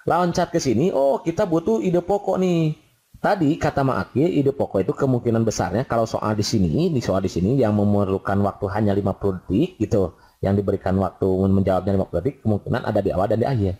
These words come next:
Untuk mengecek, mengecek, ngecel gitu. Untuk mengecek dia ada di awal, maka kita langsung aja loncat ke kalimat kedua.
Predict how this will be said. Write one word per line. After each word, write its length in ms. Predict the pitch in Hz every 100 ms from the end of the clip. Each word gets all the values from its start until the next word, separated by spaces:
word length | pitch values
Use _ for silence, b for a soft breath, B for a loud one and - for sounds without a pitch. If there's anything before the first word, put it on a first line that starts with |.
| B B B
Untuk 240 | 160 180
mengecek, 560 | 208 202 196 180 165 -
mengecek, 640 | 170 160 156 202 208 -
ngecel 560 | 113 101 - - 101 113 104 101
gitu. 100 | 107 B B 165
Untuk 200 | 156 170
mengecek 640 | 160 156 - 127 160 160
dia 240 | 135 139 -
ada 160 | 127
di 160 | 123 123
awal, 640 | 113 107 95 92 117 190
maka 320 | 135 90 135 -
kita 240 | 127 147
langsung 240 | 139 139
aja 240 | 135 175 180
loncat 320 | 170 180 -
ke 160 | 180 170
kalimat 320 | 160 156 -
kedua. 320 | 160 160